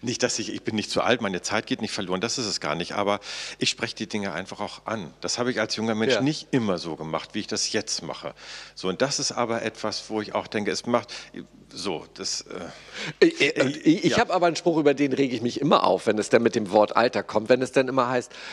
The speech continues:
Speaker 2: ähm, ähm, dafür bin ich zu alt, das brauche ich nicht mehr lernen.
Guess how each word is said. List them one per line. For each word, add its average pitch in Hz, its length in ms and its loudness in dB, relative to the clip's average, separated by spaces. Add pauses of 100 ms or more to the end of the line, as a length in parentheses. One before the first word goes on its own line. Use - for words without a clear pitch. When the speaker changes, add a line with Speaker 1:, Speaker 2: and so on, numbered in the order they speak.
(140)
Speaker 2:
ähm, 120 240 4 (300)
ähm, 110 240 2 (540)
dafür 123 280 6
bin 120 160 2
ich 117 120 -2
zu - 140 2
alt, 101 180 2
das 101 120 -2
brauche 110 200 4
ich 101 60 2
nicht 98 120 0
mehr 95 100 4
lernen. 85 360 -4